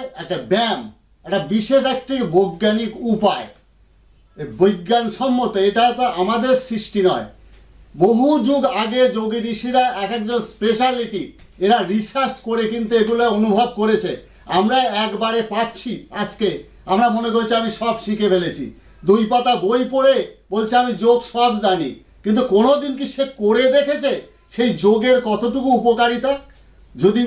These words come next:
উপকারিতা বুঝতো সে মনোযোগ দিয়ে কিন্তু সে করত। এ মনোযোগ দিয়ে যদি করা যায় তাহলে যোগের দ্বারাই রোগ নির্মূল হয় কিন্তু, কিন্তু সেটা সঠিকভাবে হতে হবে। সব কিছু নির্বাচন, আমি কি খাচ্ছি,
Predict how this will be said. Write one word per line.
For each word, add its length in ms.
উপকারিতা 520
বুঝতো 300
সে 120
মনোযোগ 600
দিয়ে 220
কিন্তু 200
সে 100
করত। 240
এ 20
মনোযোগ 380
দিয়ে 220
যদি 140
করা 220
যায় 160
তাহলে 200
যোগের 300
দ্বারাই 300
রোগ 120
নির্মূল 340
হয় 220
কিন্তু, 240
কিন্তু 180
সেটা 200
সঠিকভাবে 680
হতে 200
হবে। 160
সব 160
কিছু 200
নির্বাচন, 500
আমি 120
কি 100
খাচ্ছি, 340